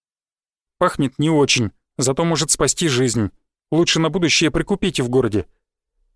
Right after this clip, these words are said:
Хороший совет. Записал его в блокнот браслета, чтобы не забыть. И только сейчас заметил странность. Повязка Хвои. Блинкер, как её называли здесь,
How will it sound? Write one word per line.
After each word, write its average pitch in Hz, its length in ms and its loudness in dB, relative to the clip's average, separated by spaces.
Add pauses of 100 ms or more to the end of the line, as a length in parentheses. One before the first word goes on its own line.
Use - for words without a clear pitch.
(360)
Хороший 139 580 0
совет. 117 560 0 (560)
Записал 196 420 0
его 175 240 2
в 165 80 -2
блокнот 160 400 0
браслета, 143 520 0
чтобы 131 220 -2
не 135 120 2
забыть. 123 420 -2 (480)
И 131 80 -2
только 151 260 0
сейчас 151 400 0
заметил 165 420 0
странность. 110 680 -2 (1000)
Повязка 170 560 2
Хвои. 160 560 0 (540)
Блинкер, 139 680 0 (160)
как 143 220 -4
её 151 280 0
называли 147 400 2
здесь, 135 440 0